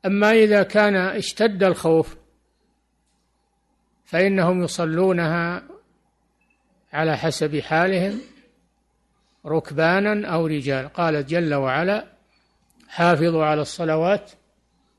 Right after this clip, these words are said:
والصلاة الوسطى وقوموا لله قانتين، فإن خفتم فرجالا"،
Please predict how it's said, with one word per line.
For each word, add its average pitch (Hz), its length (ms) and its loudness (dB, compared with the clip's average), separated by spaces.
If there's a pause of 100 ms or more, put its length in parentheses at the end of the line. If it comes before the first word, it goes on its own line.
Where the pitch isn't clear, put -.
(120)
والصلاة 165 560 -2
الوسطى 180 680 -4 (880)
وقوموا 165 460 -2
لله 151 520 0
قانتين، 156 640 -6
فإن 160 380 -2
خفتم 196 500 -8
فرجالا"، 160 760 -4